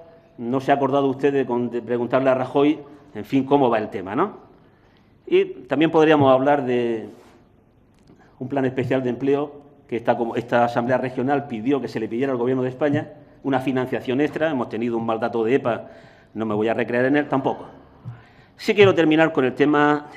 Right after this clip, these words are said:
de imputados. Ahí tuvo usted quizá las declaraciones más desafortunadas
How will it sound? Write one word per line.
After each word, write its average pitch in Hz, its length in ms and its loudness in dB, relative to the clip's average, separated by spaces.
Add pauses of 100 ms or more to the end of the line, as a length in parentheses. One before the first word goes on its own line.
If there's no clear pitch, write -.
(340)
de 117 120 -4
imputados. 107 500 -6 (1160)
Ahí 180 120 4
tuvo 190 220 2
usted 190 220 0
quizá 156 360 0
las 170 140 4
declaraciones 131 600 0
más 156 260 2
desafortunadas 147 880 -2